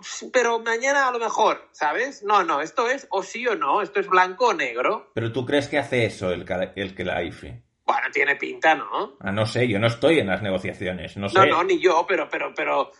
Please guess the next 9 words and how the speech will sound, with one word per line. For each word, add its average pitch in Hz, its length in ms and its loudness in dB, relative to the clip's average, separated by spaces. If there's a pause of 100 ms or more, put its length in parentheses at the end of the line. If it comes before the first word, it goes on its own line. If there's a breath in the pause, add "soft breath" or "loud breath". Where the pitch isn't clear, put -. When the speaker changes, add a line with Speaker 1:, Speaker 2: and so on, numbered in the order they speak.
Speaker 1:
por, 160 280 2
por, 147 300 2
por 156 160 4
un 180 160 4
poco 190 300 6
cómo 180 240 4
ha 185 80 8
ido 180 180 6
todo 202 560 4